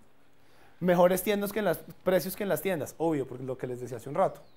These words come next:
Ellos tienen que hacer promociones para poder incentivar que la persona le pierda el miedo la primera vez de, "¿Será que me van a robar? ¿Será que no sé qué?".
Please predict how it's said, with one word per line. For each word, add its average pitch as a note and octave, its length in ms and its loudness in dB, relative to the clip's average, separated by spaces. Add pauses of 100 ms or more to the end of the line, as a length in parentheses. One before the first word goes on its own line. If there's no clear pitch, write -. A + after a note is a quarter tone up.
(380)
Ellos C#3 260 -8
tienen E3+ 220 -4
que E3+ 80 -10
hacer D3 160 -6
promociones C#3 480 -8
para D#3 120 -6
poder C#3 220 -4
incentivar C#3 480 -6 (340)
que - 80 -2
la D#3 120 2
persona C3 320 -4
le D#3 100 0
pierda C3+ 320 0
el C#3 60 -4
miedo D#3 280 0
la E3 80 0
primera C3 420 -4
vez C#3 100 -6
de, D3+ 200 -4 (460)
"¿Será A#2+ 240 -6
que - 80 -16
me C3+ 60 -12
van C3+ 80 -10
a B2 80 -8
robar? B2 340 -2
¿Será A2+ 220 -12
que - 80 -16
no B2 80 -12
sé B2 100 -16
qué?". A#2+ 180 -12